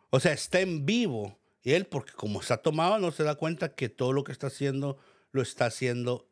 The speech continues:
en vivo. ¿Y hoy cómo hace, pues? Inmediatamente él tenía que haber cortado el en vivo, borrarlo, pero eso lo hace que a él, cómplice. Entonces no lo hizo, inteligentemente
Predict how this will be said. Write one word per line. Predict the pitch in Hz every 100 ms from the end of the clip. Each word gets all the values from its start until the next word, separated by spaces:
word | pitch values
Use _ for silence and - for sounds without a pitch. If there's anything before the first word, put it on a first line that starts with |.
| _
en | 123 104 95
vivo. | 101 120 107 - - _ _ _ _ _ _ _ -
¿Y |
hoy | 120
cómo | 123 147 143 135
hace, | 123 107
pues? | 117 151 _ _ _ _ _ _ _ _ _ _
Inmediatamente | 127 127 123 120 135 147 143
él | 131
tenía | 131 135
que | 127
haber | 131 135 139 135 - _ _ _
cortado | 135 120 - 131 135
el | 131
en | 139 139
vivo, | 143 151 180 - _ _ _
borrarlo, | 120 123 123 135 135 165 196 -
pero | 143 165
eso | 196 180
lo | 185
hace | 220 254 -
que | 175 160
a | 175
él, | 220 120 _ _ _ _
cómplice. | - 120 101 90 - - - _ _ _ _
Entonces | - 113 180
no | 160
lo | 117 101
hizo, | 123 -
inteligentemente | 101 110 104 101 110 120 127 127 139 139